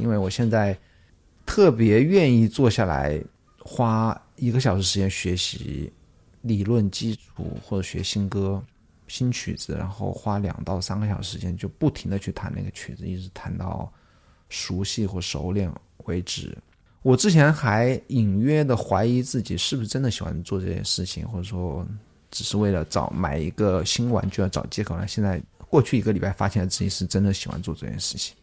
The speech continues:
然后最近是在那个一个叫 Finger 这个 app 里面是网络授课啊，有些，我目前是一个体验一个月的一个这样一个免费试用的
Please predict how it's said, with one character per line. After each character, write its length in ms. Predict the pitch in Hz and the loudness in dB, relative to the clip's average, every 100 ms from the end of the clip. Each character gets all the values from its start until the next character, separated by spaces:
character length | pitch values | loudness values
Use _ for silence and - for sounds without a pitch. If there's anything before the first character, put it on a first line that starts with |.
| _ - | _ -6
然 120 | 101 | 2
后 320 | 107 110 107 | 4 6 4
最 240 | - 143 135 | 2 2 4
近 280 | - 135 | 6 4
是 280 | 113 - 117 | 4 4 2
在 300 | 95 120 95 | 4 4 4
那 180 | 90 95 | 2 0
个 160 | 90 73 | -2 -2
一 80 | |
个 80 | - | 0
叫 140 | 117 101 | 2 2
Finger 580 | - 160 175 160 107 | 2 0 2 4 4
这 180 | 90 104 | 2 0
个 140 | 98 - | -2 -4
app 320 | - 95 - | -2 -2 -4
里 100 | 104 | -6
面 200 | 78 62 | -6 -6
是 440 | 92 - 92 - - - _ _ _ | -6 -6 -6 -6 -10 -16 _ _ _
网 220 | 120 85 | 2 2
络 500 | 107 151 117 95 71 - - | 4 4 4 2 0 -8 -8
授 320 | - 165 95 | 0 2 2
课 240 | - 107 | 0 -4
啊， 160 | 90 90 | -4 -4
有 140 | 95 | -6
些， 160 | - - | -8 -10
我 120 | - | -6
目 240 | 147 160 170 | -4 0 2
前 140 | 110 | 2
是 160 | 110 120 | 0 -2
一 40 | |
个 100 | 104 | -2
体 260 | 101 - - | -4 -8 -6
验 360 | 90 92 90 - | -2 -2 -2 -4
一 80 | 95 | -6
个 120 | 95 | -4
月 180 | 101 92 | -2 -2
的 120 | 82 | -4
一 80 | - | -6
个 460 | - 87 80 73 - | -6 -6 -6 -6 -8
这 80 | - | -8
样 120 | 73 | -8
一 40 | - | -8
个 260 | - 62 - _ _ _ _ - _ - | -8 -10 -12 _ _ _ _ -20 _ -6
免 220 | 92 80 | -4 -2
费 160 | 123 | -2
试 180 | 110 - | -2 0
用 160 | 117 95 | 0 0
的 440 | 82 50 50 50 | -4 -8 -10 -14